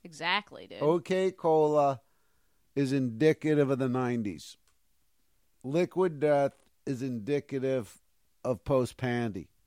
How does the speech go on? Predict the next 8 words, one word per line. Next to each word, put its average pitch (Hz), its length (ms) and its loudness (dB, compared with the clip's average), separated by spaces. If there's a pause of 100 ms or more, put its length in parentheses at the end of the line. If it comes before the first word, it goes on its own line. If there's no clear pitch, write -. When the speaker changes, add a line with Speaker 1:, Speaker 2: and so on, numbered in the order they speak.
Speaker 1:
Mm-hmm. 220 760 -6 (2750)
Speaker 2:
I 165 260 8
think 165 200 0
Liquid 151 400 -2
Death 131 380 2
is 113 220 -8
the, 107 380 -4 (1040)
uh, 92 420 -2